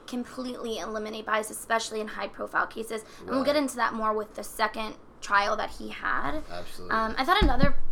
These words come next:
Speaker 1: point of this case that was interesting was O J's dog. They <laughs> believe that the dog actually led them to the murder scene. I'm reading here in Time. Time wrote an article that's really, really interesting.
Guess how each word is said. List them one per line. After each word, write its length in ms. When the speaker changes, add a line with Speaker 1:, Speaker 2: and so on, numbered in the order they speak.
Speaker 1:
point 340
of 120
this 200
case 220
that 140
was 140
interesting 500
was 300
O 100
J's 280
dog. 560
They 100
<laughs> 120
believe 440
that 220
the 100
dog 440
actually 400
led 240
them 200
to 120
the 120
murder 320
scene. 520
I'm 140
reading 240
here 160
in 140
Time. 440
Time 200
wrote 140
an 100
article 420
that's 200
really, 200
really 220
interesting. 640